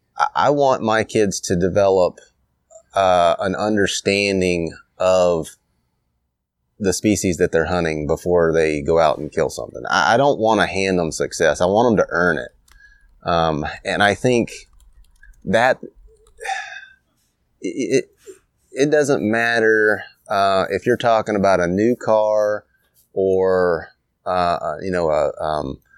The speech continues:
hundred fifty inch buck. If you, if somebody gives that to you, it doesn't mean as much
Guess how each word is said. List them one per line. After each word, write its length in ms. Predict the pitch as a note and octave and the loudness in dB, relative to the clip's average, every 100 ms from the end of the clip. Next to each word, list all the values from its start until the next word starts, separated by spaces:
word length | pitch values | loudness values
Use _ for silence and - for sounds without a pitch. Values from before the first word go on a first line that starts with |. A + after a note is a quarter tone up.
| _ - | _ -4
hundred 300 | A2+ A#2+ G#2 | 0 0 0
fifty 340 | A2+ - G2+ | -2 -2 -2
inch 220 | F#2+ - | -2 -4
buck. 300 | F2 F#2 D#2+ - _ _ _ _ _ _ | 0 0 0 -4 _ _ _ _ _ _
If 200 | G#2 G2 | -4 -2
you, 500 | A#2 C#3 D#3+ D#3+ D3 - _ _ _ _ _ _ _ _ _ _ _ _ _ _ _ | 0 0 0 -4 -10 -12 _ _ _ _ _ _ _ _ _ _ _ _ _ _ _
if 160 | A2 - | -8 -2
somebody 380 | D3 D3+ C3 | -2 0 0
gives 480 | F2+ F2+ G#2 A2 F#2 | -2 0 0 0 0
that 260 | F2 E2 - | 2 0 0
to 100 | F#2+ | -2
you, 200 | F2 E2 | 0 0
it 100 | C3+ | 2
doesn't 280 | C#3+ A#2+ F2 | 0 0 -2
mean 400 | F#2 G2+ G2 E2+ | -2 -2 -2 -2
as 160 | D#2 | -4
much 520 | F2 E2+ D#2+ - - | -4 0 -2 -2 -14